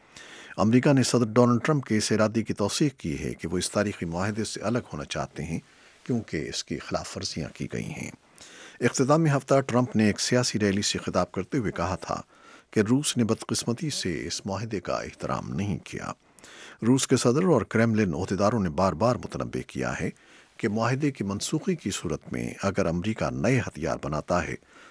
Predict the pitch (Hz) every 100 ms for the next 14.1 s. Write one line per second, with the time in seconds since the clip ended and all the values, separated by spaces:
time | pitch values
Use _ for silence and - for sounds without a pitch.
0 | _ - 95 127 123 - 78 52 - -
1 | - 117 - - - 50 - - - -
2 | - - - - - - - - - _
3 | _ _ _ - _ _ - - - -
4 | - - - 156 202 175 180 165 123 123
5 | 123 156 139 113 127 - 107 95 110 -
6 | 165 92 80 78 90 85 107 - 80 73
7 | 117 - - - 71 67 - 95 95 180
8 | - 113 98 80 98 123 120 - 101 87
9 | 78 113 117 76 98 67 69 71 180 -
10 | - 85 110 131 - 73 - 95 127 -
11 | - - - - 113 - 123 110 107 135
12 | 131 101 90 90 104 - - 85 78 87
13 | 107 98 73 82 87 82 85 98 104 76